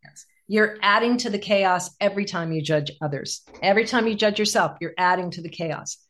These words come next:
If we just stop the judgments, whether it's our, you know, i-, i-, if we are acting on behalf of our goodness and not our fears, if we can stay there,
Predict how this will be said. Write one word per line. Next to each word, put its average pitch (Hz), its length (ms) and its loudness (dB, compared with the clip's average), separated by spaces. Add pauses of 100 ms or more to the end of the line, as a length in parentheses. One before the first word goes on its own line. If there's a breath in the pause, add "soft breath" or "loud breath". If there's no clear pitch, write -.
(160)
If 202 220 -4
we 196 100 2
just 226 460 0
stop 196 360 0
the 185 60 -10
judgments, 175 720 -2
whether 165 320 -2
it's 156 280 -8
our, 160 400 0 (520 soft breath)
you 190 300 -6
know, 151 260 -4
i-, - 240 -6
i-, - 220 -12
if 208 220 -6
we 214 240 -4
are 180 540 2 (1000)
acting 247 460 0
on 233 140 0
behalf 196 340 -2
of 175 100 -6
our 180 160 0
goodness 147 560 -6 (300)
and 165 180 -6
not 160 260 -4
our 180 140 0
fears, 196 680 -4 (340)
if 170 140 -8
we 185 80 0
can 180 180 -4
stay 190 640 -2
there, 147 480 -4